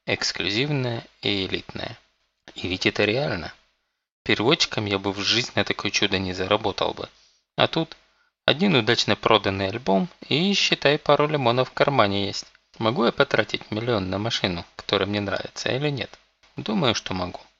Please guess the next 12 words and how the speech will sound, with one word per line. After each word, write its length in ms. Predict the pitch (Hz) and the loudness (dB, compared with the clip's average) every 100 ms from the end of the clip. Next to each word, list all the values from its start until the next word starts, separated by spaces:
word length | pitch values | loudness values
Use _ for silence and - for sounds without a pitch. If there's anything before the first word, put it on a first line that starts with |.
| _ _ _ _ | _ _ _ _
Правда, 440 | 131 135 123 120 | 4 4 4 4
в 100 | 113 | 4
данный 240 | 123 117 113 | 4 4 4
момент 360 | 127 180 165 | 2 0 0
я 80 | 113 | -2
не 140 | 104 | 0
знаю, 260 | 101 135 127 | 2 2 2
где 160 | 104 104 | 0 0
взять 280 | 101 123 | 0 0
три 140 | - 101 | 0 -2
тысячи 360 | 107 101 - | -2 -2 -2
баксов. 540 | 113 101 - - - | 0 -2 -4 -8 -10